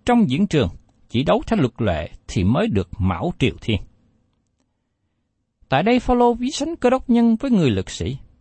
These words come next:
Người lực sĩ đang ở trong cuộc thi. Người lực sĩ muốn thắng, người ấy cần phải dùng hết sức mình. Phaolô nói rằng, đời sống Cơ Đốc nhân giống như một người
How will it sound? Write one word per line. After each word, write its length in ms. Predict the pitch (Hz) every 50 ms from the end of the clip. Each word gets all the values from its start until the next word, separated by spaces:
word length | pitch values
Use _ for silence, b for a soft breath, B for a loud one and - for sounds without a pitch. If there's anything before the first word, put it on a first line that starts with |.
| _ _ _ _ _ _ _ _ _ _ _ _ _
Người 160 | 123 135 156
lực 200 | 156 160 151 -
sĩ 260 | - - 123 117 165
đang 200 | 214 240 233 226
ở 140 | 170 107 139
trong 200 | - - 233 233 220
cuộc 240 | - 113 98 -
thi. 200 | - - 180 196 - - _ _ _ _ _ _ _ _ _ _ _ -
Người 140 | 127 131
lực 220 | 120 98 90 - -
sĩ 220 | - - 104 127
muốn 180 | 160 185 202 220
thắng, 260 | - 196 202 240 349 - - - _ _ _ _ _ _ -
người 160 | 127 113 98
ấy 240 | - - 151 202 - _ -
cần 280 | 165 156 131 107 85
phải 240 | - - 107 156 165
dùng 160 | 151 147 80 - - - _ _ _ _
hết 160 | - 190 214 -
sức 280 | - - 233 - -
mình. 120 | 139 - - - _ _ _ _ _ _ _ _ _ _ _ _ _ _ _ _ _ _ _ _ - - _ _ _ _ _ _ _ _ _ _
Phaolô 400 | - 175 185 180 185 185 190 185
nói 180 | 175 180 208 233
rằng, 160 | 208 135 87 - - - _ _ _ _ _
đời 180 | - 131 127 117
sống 260 | 107 - 196 254 320
Cơ 100 | - 220
Đốc 180 | 220 233 - -
nhân 280 | 208 214 214 202 190
giống 120 | 196 220 330
như 140 | 339 247 214
một 260 | 170 - - - 147
người 360 | 147 147 147 147 127 92